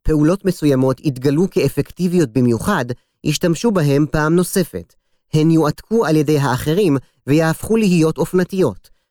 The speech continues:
וכך, נתמכות על ידי הניסיון, הן יעברו להיות נחלת הכלל. רעיונותיו של קלאוזוויץ אפיינו את החשיבה ואת תהליכי הלמידה הצבאית של העידן המודרני,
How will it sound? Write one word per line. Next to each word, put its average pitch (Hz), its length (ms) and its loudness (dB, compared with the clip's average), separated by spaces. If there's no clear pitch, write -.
וכך, 127 500 -2
נתמכות 139 500 -2
על 147 140 0
ידי 139 260 2
הניסיון, 127 640 0
הן 160 140 4
יעברו 165 420 0
להיות 185 520 0
נחלת 156 440 0
הכלל. 107 460 -2
רעיונותיו 160 640 0
של 185 160 -2
קלאוזוויץ 143 840 -2
אפיינו 185 400 0
את 226 100 -2
החשיבה 156 640 0
ואת 156 200 -2
תהליכי 165 500 0
הלמידה 165 500 0
הצבאית 175 460 -6
של 196 140 0
העידן 175 400 0
המודרני, 175 640 0